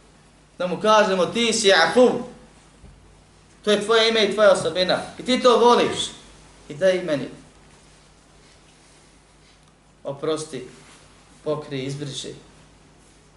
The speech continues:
Daj da se ja okoristim od te tvoje osobine. Prvo priznajem ti da vjerujem.” Pa kažu, „To je htjenje, to je ovo, to je ono.” Mi smo naučili da je to krivo tumačenje i nećemo svaki put im odgovarati na iste načine.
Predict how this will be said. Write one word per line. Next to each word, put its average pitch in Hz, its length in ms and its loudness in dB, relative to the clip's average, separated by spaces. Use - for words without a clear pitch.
Daj 185 140 -6
da - 60 -8
se 190 140 -6
ja 175 140 0
okoristim 156 440 -6
od 139 100 -10
te 127 180 -8
tvoje 127 180 -8
osobine. 120 440 -10
Prvo 196 260 -4
priznajem 196 440 -2
ti 170 60 -8
da 156 100 0
vjerujem.” 151 400 -2
Pa 170 60 -18
kažu, 165 320 -4
„To 170 80 -6
je 147 160 -4
htjenje, 147 600 -6
to 135 100 -4
je 139 120 0
ovo, 127 120 -2
to 127 120 -6
je 139 60 2
ono.” 135 120 -2
Mi 156 80 -4
smo 147 120 -8
naučili 147 200 -2
da 127 60 -4
je 120 100 -4
to 120 240 -6
krivo 127 320 -8
tumačenje 123 580 -8
i 135 60 -10
nećemo 123 320 -8
svaki 117 280 -10
put 123 240 -16
im 113 140 -16
odgovarati 120 420 -12
na 110 60 -14
iste 117 260 -16
načine. 120 480 -12